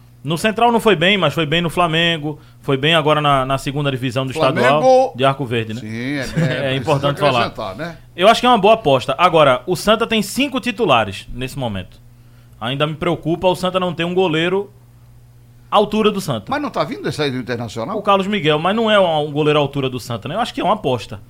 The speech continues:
Speaker 1: O Santa tem que ter apostas, mas tem que ter realidades. Por exemplo, o Santa tem apostas no ataque, mas tem Pipico.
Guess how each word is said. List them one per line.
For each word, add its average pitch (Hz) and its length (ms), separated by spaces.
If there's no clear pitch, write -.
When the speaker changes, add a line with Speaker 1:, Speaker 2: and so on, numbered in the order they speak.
Speaker 1:
O 139 140
Santa 233 260
tem 240 140
que 202 60
ter 262 100
apostas, 143 560
mas 143 240
tem 175 100
que - 60
ter 185 100
realidades. 185 540
Por 180 160
exemplo, 135 380
o 131 80
Santa 165 320
tem 220 220
apostas 165 500
no 151 80
ataque, 117 340
mas 139 160
tem 160 80
Pipico. 175 480